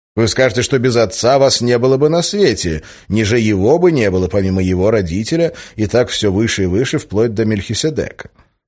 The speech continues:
В то время как отец вам повинен, а не вы ему, ибо расплачиваетесь многими слезными годами за одну секунду приятной для него щекотки.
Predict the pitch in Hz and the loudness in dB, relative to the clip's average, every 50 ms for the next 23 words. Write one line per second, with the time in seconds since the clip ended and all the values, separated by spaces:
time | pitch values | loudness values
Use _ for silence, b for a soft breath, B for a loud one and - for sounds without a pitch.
0 | _ _ _ _ - - - 113 104 101 117 135 139 113 131 131 - - 123 117 | _ _ _ _ -8 -2 0 2 2 2 2 2 0 0 0 0 0 0 -2 -2
1 | - - 202 240 233 - - 139 117 101 87 - 117 113 110 101 110 120 107 101 | -2 -2 -2 -2 -2 -2 -2 -2 0 -2 0 0 0 0 2 2 2 0 2 0
2 | 98 92 - - 107 104 104 104 101 98 127 175 202 170 117 98 92 90 90 90 | 0 -2 0 0 0 2 2 0 0 0 0 0 0 0 0 0 0 0 0 -2
3 | 82 B B B B B B 107 107 104 104 104 101 - - 90 98 110 117 117 | -4 B B B B B B -2 0 0 0 0 -2 -2 -2 0 0 0 2 2
4 | - 139 131 110 113 98 - 98 95 92 95 113 120 120 113 110 101 - - 87 | 0 0 0 -2 -2 -4 -4 -2 -2 0 0 0 0 0 -2 -2 -2 -2 -2 -2
5 | 104 104 92 90 95 92 92 80 90 82 78 - 95 135 165 185 185 135 B B | -2 -2 0 -2 -2 -2 -2 -4 -4 -6 -6 -4 -6 -6 -6 -6 -10 -12 B B
6 | B B B B - 120 139 151 151 185 208 185 - - 139 139 - 156 160 160 | B B B B -2 0 0 2 2 0 -2 -2 -2 -4 -6 -6 -2 -2 0 0
7 | 147 131 131 98 - - 98 101 92 90 120 131 131 - - 104 98 92 80 80 | 0 -2 -2 -4 -2 -2 -2 0 0 0 0 -2 -2 -6 -8 -6 -6 -6 -6 -6
8 | 87 90 90 85 87 85 80 78 - - - - - - - 73 - - - - | -4 -4 -2 -2 -4 -4 -6 -6 -8 -8 -10 -10 -12 -12 -14 -14 -14 -14 -16 -20
9 | - - - | -20 -20 -20